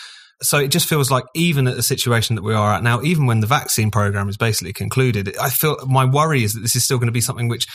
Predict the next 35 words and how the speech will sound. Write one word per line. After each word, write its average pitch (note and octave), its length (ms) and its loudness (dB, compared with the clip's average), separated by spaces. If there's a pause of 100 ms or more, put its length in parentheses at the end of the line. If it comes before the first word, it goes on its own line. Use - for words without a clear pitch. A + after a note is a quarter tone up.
(180)
even C3+ 200 2
as B2+ 100 0
restrictions B2+ 460 -2
are A#2 60 -2
kind A#2+ 100 2
of A2 140 -2
peeled A#2+ 340 0
away, A2+ 320 0
the A2+ 160 2
idea B2+ 240 2
that A#2+ 120 0
it G#2 80 -4
still B2 180 0
has A2+ 80 2
to - 80 -4
be A2+ 60 -2
kind A#2 140 0
of A2 80 0
managed A#2 440 2
in A2 60 -2
the A2+ 60 -2
background, F2+ 640 -2 (340)
and A2+ 140 2
therefore A2 240 2
we A2 120 0
could A2 300 -2 (120)
potentially A2 580 -2 (260)
go A#2 140 2
back A2 220 0
into A2 180 0
restrictions - 520 -2
at G#2+ 200 0
a G#2 60 -8
particular G#2 440 -2
point A2 340 0